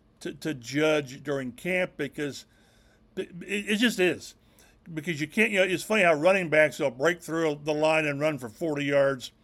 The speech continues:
The crowd cheers, and the defense says, "I'd have had him here for a three-yard loss or a five-yard gain." And, and, until they really get out there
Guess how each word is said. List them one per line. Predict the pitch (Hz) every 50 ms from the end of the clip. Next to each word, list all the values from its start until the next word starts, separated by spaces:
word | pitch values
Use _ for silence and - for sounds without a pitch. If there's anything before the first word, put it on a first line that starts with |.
| _ - - _ _ _ _ _
The | - 147
crowd | - - 180 185 175 170 147
cheers, | - - 196 180 165 160 160 156 147 131 - - _ _ _ _ _ _ _ -
and | 180 170
the | 160
defense | 151 180 202 185 190 190 156 139
says, | - 160 160 151 151 - _ _ _ _ _ _ _ _ _ -
"I'd | - 214 240
have | 226 185
had | 170 190 202 202
him | 196 180
here | 165 175 196 190
for | - - 175
a | 156
three-yard | 147 - 185 196 196 190 185 180 170 156
loss | 170 196 214 208 196 180 -
or | 160 143
a | 131
five-yard | - - 180 180 175 160 160 170 156 156 147
gain." | 143 165 180 185 180 175 156 - _ _ _ _ - - - - - - _
And, | - 185 196 - 202 202 208
and, | - 208 196 190 208
until | - 208 190 180 - - - 214 226 233
they | 214 208 208 185
really | 165 147 151 180 190 190 185
get | 160 170 170
out | 170 165 165 160 -
there | 165 160 160 151 -